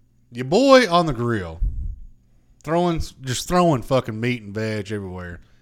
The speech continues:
And, uh, we're, we chilling, you know, and outside, get everything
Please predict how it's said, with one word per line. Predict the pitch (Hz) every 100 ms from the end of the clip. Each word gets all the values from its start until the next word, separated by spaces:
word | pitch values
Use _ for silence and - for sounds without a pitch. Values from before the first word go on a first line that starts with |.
| _ _ _ _ _ -
And, | 110 113 110 110
uh, | 107 107 113
we're, | 139 -
we | 131 113
chilling, | - 160 165 160 139
you | 131
know, | 135 139 120
and | 123
outside, | 123 131 - 139 135 135 131 - _ - - - - - -
get | 135
everything | 165 147 160 156